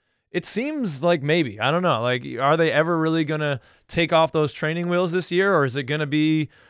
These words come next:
a sub eighteen minute thing all year round just to be super duper cautious with him? Because I'm pumped. I know, you know, you're probably pu-, you're pumped, Skinny, Magic fans, but we're way ahead of schedule. Like,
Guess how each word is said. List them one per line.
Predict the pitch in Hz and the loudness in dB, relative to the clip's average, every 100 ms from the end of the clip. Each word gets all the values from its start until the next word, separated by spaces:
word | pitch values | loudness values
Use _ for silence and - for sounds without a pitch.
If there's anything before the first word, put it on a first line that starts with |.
| _ - | _ -4
a | 143 | -4
sub | - 170 160 160 156 | -2 2 4 4 0
eighteen | 160 156 - 160 147 | -2 -2 -4 -4 -2
minute | 160 151 | -2 -4
thing | - 135 127 127 - | -4 -4 -4 -4 2
all | 143 147 | 4 4
year | 139 135 | 2 0
round | 123 147 165 147 127 | 0 2 2 0 -2
just | 143 | -6
to | 143 | -6
be | 139 | -6
super | 120 - - 202 - 180 | -6 -8 -6 -6 -2 -2
duper | 135 151 151 147 135 | 0 -2 -2 -4 -4
cautious | - 139 147 - 123 113 - _ - _ - | 0 0 0 -2 -6 -6 -10 _ -20 _ -2
with | 143 131 | 0 0
him? | 139 135 | -2 -2
Because | 139 165 147 143 143 127 - _ _ _ _ - | -4 2 2 4 2 -2 -10 _ _ _ _ -2
I'm | 165 196 | 0 0
pumped. | 180 180 185 175 - | -2 0 0 0 -4
I | 120 139 | -6 -2
know, | 147 151 151 | -2 0 -2
you | 151 | -4
know, | 139 | -6
you're | 139 139 170 | -2 0 0
probably | 180 175 170 | 2 2 2
pu-, | 143 151 | -2 -4
you're | 156 | -4
pumped, | - 175 175 - - | 0 0 0 -2 -14
Skinny, | - 180 180 175 - | -8 -4 -4 -4 -6
Magic | 151 147 165 160 | 0 2 2 -2
fans, | 170 165 170 160 - _ _ _ - | -4 -4 -4 -6 -12 _ _ _ -6
but | 165 | -2
we're | 214 247 | 0 0
way | 180 190 | 2 2
ahead | 165 147 131 | 4 2 -2
of | |
schedule. | - 127 107 85 - | -4 -4 -6 -12 -4
Like, | 123 120 | -2 -2